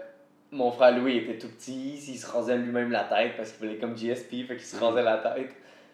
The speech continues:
Speaker 1: Puis Rick arrive, on est en train de jouer au ballon, tu sais, on s'entraîne même pas, puis il dit, « Ah, c'est eux. » <laughs> Là, Karim, « Ouais, c'est eux, nanana. » Puis comment,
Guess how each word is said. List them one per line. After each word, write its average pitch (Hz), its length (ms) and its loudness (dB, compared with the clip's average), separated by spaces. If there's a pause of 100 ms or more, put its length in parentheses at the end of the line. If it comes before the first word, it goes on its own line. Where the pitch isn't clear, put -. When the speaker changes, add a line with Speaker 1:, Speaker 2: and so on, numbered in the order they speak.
(120)
Speaker 1:
Puis 123 220 -2
Rick 143 240 2
arrive, 135 340 0
on 123 100 0
est 117 80 -4
en 120 100 2
train 123 120 -4
de 127 120 -2
jouer 127 160 0
au 127 40 -2
ballon, 113 320 2
tu 123 60 -6
sais, - 100 -10
on 156 60 -4
s'entraîne 135 460 -2
même 120 180 -2
pas, 156 140 -2
puis 123 100 -8
il - 40 -14
dit, « 110 160 -10
Ah, 123 280 -2 (720)
c'est 110 260 -12
eux. » 131 260 -6 (440)
<laughs> - 520 -2
Là, 127 100 -2
Karim, « 123 300 2
Ouais, 139 240 8
c'est 117 240 -4
eux, 127 340 0
nanana. » 113 480 -2 (140)
Puis 101 100 -14 (100)
comment, 95 320 -10